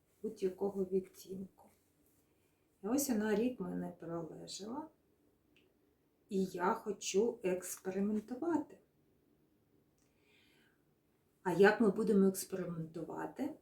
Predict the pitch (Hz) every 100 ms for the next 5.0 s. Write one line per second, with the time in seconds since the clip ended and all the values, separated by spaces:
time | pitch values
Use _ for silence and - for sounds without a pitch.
0 | _ _ _ - 254 262 208 175 170 190
1 | 208 220 294 247 233 214 214 202 - 196
2 | 247 202 - 226 240 240 - - 214 202
3 | 180 160 - 202 196 - 226 214 202 170
4 | 170 175 175 165 156 190 - 302 359